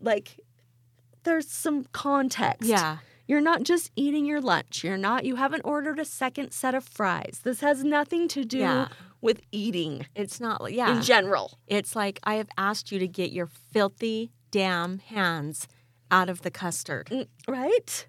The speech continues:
Speaker 2: Or use a spoon.
Speaker 1: Or use a spoon. He's
Speaker 2: Ugh.
Speaker 1: offer-, he said you can try it. <laughs>
Speaker 2: She sounds so gross and entitled and
Speaker 1: So gross.
Speaker 2: just, ugh, I hate people.
Speaker 1: And I love that he has the integrity to be like, "I,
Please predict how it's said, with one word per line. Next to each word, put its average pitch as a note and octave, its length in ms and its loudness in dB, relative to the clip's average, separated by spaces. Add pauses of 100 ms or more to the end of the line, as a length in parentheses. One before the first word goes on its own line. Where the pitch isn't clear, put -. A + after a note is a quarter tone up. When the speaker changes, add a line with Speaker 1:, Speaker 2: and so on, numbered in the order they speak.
Speaker 2:
Or G#3+ 120 2
use G3 320 0
a F#3+ 40 -4
spoon. D#3 520 -2
Speaker 1:
Or C#4+ 100 -4
use F#4+ 300 4
a G4+ 100 2
spoon. G4+ 840 0 (640)
He's G4 240 2
Speaker 2:
Ugh. - 80 2
Speaker 1:
offer-, E4 320 2
he F4 220 2
said F#4 380 0
you G#4+ 120 4
can F#4 200 0
try D#4+ 340 2 (100)
it. G4 640 0
<laughs> A#4+ 100 0
Speaker 2:
She - 180 -4
sounds D4 340 -2
so A3 240 0
gross D#3+ 520 0
and F3+ 160 0
entitled D3 580 -2
and D3+ 220 -4
Speaker 1:
So A4 280 2
gross. D#4 920 -2
Speaker 2:
just, - 280 -4 (720)
ugh, E3+ 80 -12 (280)
I - 60 -18
hate D3+ 240 -18
people. - 480 -20
Speaker 1:
And F4 300 0
I E4 80 4
love D4+ 360 0
that C#4+ 120 -2
he C4 500 -2
has A#3 280 0
the A3 140 -2
integrity G3 540 -4
to F3 80 -8
be - 140 -4
like, F3+ 300 -4
"I, G#3+ 120 -4